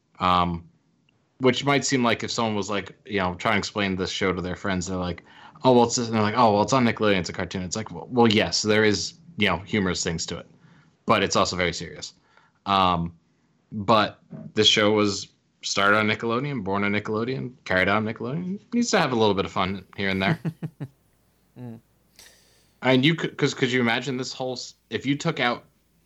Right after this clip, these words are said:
Speaker 1: you know, any of those comedic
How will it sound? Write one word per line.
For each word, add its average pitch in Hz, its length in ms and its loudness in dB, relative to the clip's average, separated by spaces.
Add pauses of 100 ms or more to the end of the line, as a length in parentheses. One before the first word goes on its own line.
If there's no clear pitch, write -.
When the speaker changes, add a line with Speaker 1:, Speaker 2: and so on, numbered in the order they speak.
(720)
Speaker 1:
you 107 140 0
know, 95 240 0 (380)
any 117 220 4
of 113 60 4
those 110 200 2
comedic 104 540 0